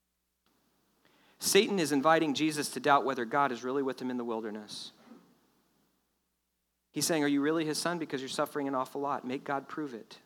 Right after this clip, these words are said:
The ultimate temptation of the wilderness, now listen, the ultimate temptation of the wilderness is to doubt that God is there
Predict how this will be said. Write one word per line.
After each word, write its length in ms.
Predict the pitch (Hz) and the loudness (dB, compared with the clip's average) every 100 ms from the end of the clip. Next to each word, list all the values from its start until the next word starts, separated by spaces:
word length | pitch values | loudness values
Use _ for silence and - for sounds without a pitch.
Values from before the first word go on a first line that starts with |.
| _ - - _ _ _ _ _ _ _ _ _ _ _ - - | _ -20 -20 _ _ _ _ _ _ _ _ _ _ _ -10 -4
The 140 | 170 175 | 0 6
ultimate 420 | 202 208 240 226 | 6 6 2 4
temptation 520 | 202 190 180 170 180 | 2 2 0 2 0
of 80 | 156 | 0
the 80 | 147 | 2
wilderness, 720 | 139 123 110 95 - - - _ _ | 2 2 -4 -8 -12 -12 -14 _ _
now 60 | 131 | -4
listen, 360 | 170 - 95 - _ _ _ _ _ _ _ _ _ | -2 -2 -8 -12 _ _ _ _ _ _ _ _ _
the 120 | 143 - | -8 6
ultimate 360 | 196 226 240 233 | 6 6 2 2
temptation 520 | 202 185 185 175 170 | 2 2 0 0 0
of 20 | |
the 80 | 156 | 0
wilderness 480 | 147 139 127 123 - | 2 2 0 -2 -4
is 120 | 131 117 | -6 -6
to 120 | 120 | -8
doubt 560 | - 127 127 165 - - - _ | -6 4 6 6 0 -16 -20 _
that 160 | - - | -12 0
God 400 | 143 147 147 131 | 4 4 4 -4
is 140 | 113 | -4
there 400 | 127 127 127 | -2 0 0